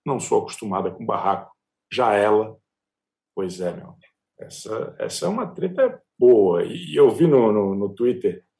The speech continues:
da Eva Oviedo, se eu não me engano, é, é, que ela falou assim: "Pô, a, a Rainha Matos reclamou que a doutora não é doutora, mas a rainha também não tem um título de monarquia." É, é uma brincadeira, realmente,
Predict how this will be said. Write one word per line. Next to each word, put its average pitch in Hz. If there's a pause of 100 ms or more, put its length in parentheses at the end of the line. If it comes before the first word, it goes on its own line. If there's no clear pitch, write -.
(480)
da 98
Eva 110
Oviedo, 107
se -
eu 107
não 104
me 104
engano, 113 (500)
é, 110
é, -
que -
ela 117
falou 123
assim: 139
"Pô, 127
a, 90
a 95
Rainha 110
Matos 117
reclamou 107
que 104
a 104
doutora 95 (100)
não 98
é 95
doutora, 110
mas -
a -
rainha 127 (480)
também 127
não 135
tem 143
um 151
título 156
de 151
monarquia." 160 (1120)
É, 170
é 160
uma 120
brincadeira, 101 (340)
realmente, 90